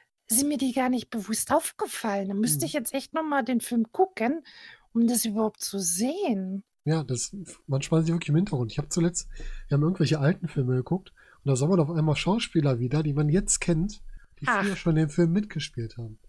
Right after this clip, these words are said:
Speaker 2: Das war
Speaker 1: Ja, wie
Speaker 2: irgendwie bei,
Speaker 1: cool.
Speaker 2: ich glaub, bei Kinder, äh, Liebling, ich hab die Kinder geschrumpft, war irgendjemand Bekanntes drin.
Speaker 1: Okay.
Speaker 2: Und ich weiß gar nicht, was es noch war, noch irgendein Film. Total lustig, wenn die Leute dann in jungen Jahren siehst, wo die dann noch so eine Nebenrolle gespielt haben.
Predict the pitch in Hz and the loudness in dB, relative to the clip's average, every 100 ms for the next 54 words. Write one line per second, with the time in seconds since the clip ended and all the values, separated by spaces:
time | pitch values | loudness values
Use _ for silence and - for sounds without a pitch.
0 | - - - - 196 214 214 147 - 226 | -20 -14 -10 -4 4 8 8 6 4 6
1 | 311 311 247 247 - _ _ - 143 147 | 6 4 4 0 -8 _ _ -6 -2 0
2 | 139 - 180 185 170 185 147 147 160 147 | 0 2 4 4 4 6 4 4 0 -2
3 | 151 - - 170 202 190 - 185 175 175 | -4 -6 -6 -2 -2 0 0 0 2 0
4 | 170 170 165 151 - 165 175 160 - 170 | 0 2 0 -2 -2 -2 -2 -4 -2 -2
5 | 190 - _ _ _ - - 175 165 180 | -2 -8 _ _ _ -2 0 -2 2 6
6 | 285 349 139 - 143 - 143 131 131 - | 6 4 -4 -6 -10 -6 -4 -2 -4 -4
7 | 143 - 120 117 127 147 117 113 - 120 | -6 -6 -6 -6 -6 -6 -6 -8 -6 -8
8 | 113 - - - - - 127 139 - 120 | -8 -14 -20 -20 -12 -4 -4 -4 -6 -8
9 | - 120 120 123 127 135 127 123 127 113 | -6 -6 -2 -2 -2 -4 -6 -4 -4 -4
10 | 127 170 147 139 147 147 131 147 147 - | -2 0 0 0 0 -2 0 -2 -4 -12
11 | _ - - 139 139 135 131 123 131 127 | _ -20 -6 0 2 2 0 -2 0 4
12 | 147 175 117 113 113 - - 110 120 110 | 4 4 2 -2 -4 -6 -8 -10 -10 -12